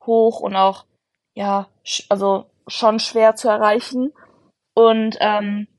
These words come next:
ich hab auch sehr viel dafür gearbeitet und ich hab mich, es war eine anstrengende Woche, auch zudem, weil wir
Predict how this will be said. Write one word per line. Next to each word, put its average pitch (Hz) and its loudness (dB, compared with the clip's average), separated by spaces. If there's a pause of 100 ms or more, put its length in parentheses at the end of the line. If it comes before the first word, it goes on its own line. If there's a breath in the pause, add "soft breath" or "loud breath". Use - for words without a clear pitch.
ich - -6
hab 226 -2
auch 226 -4
sehr 226 -2
viel 233 -4
dafür 214 -2
gearbeitet 220 2
und 214 -10
ich 226 -10
hab 226 -8
mich, 214 -10 (360)
es - -20
war 233 4
eine 214 2
anstrengende 226 -2
Woche, 233 2
auch 214 2
zudem, 214 -8
weil 208 2
wir 202 -2